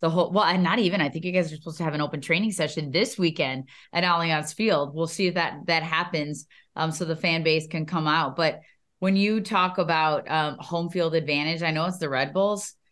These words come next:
but do, do you guys think about that at all? I, I know that there's gonna be, you know, twenty thousand strong at Allianz Field opening day, regardless of the,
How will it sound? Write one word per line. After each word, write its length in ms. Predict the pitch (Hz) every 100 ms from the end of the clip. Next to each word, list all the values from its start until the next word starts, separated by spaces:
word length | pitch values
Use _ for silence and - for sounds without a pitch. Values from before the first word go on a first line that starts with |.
| _ _ _
but 360 | - 202 - 175
do, 180 | 190 196
do 140 | 175 196
you 80 | 254
guys 240 | 262 233
think 180 | 240 226
about 240 | 226 226
that 160 | 226 220
at 60 |
all? 260 | 214 214 214
I, 180 | - 185
I 160 | - 214
know 420 | 214 208 220 220
that 200 | 196 170
there's 180 | 185 170
gonna 220 | 175 165
be, 80 | 160
you 160 | 156 143
know, 200 | 156 151 -
twenty 320 | - 202 196
thousand 500 | 190 170 185 180 170
strong 500 | - - 170 165 160
at 80 | 156
Allianz 540 | 143 165 165 156 156
Field 300 | - 165 160 -
opening 540 | 175 175 165 160 160
day, 260 | 160 156 156
regardless 640 | 147 143 147 147 151 -
of 160 | 147 151
the, 220 | 147